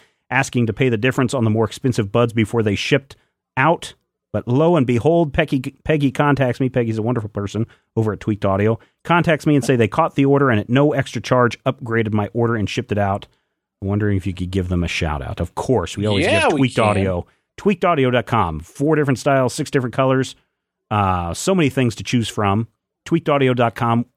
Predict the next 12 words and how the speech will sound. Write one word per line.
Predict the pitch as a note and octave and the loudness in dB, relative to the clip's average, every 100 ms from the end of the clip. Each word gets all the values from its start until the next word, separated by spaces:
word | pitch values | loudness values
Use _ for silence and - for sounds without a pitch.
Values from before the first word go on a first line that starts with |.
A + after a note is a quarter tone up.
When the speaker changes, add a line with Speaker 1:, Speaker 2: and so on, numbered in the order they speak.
| - | -2
Speaker 1:
On | B2+ D3+ | 0 2
your | C#3+ | 0
checkout, | - D3+ G2+ D2+ _ _ _ - | 0 0 0 -4 _ _ _ -10
use | G#2 B2+ D3 - | -2 0 0 -4
the | B2+ | -6
code | A#2+ B2+ C3 B2+ - | -2 2 2 0 -4
major | A2+ D3 C#3+ G2+ F#2+ - _ _ - | 0 0 0 -2 -4 -8 _ _ -6
and | G2 | -2
you | A2+ | 0
get | G#2+ G2+ G#2 G2+ | 0 -2 -2 -8
thirty | - F#2+ F#2+ | -6 -2 -2
percent | F#2+ G2+ - E2 E2 | -2 -6 -4 -4 -6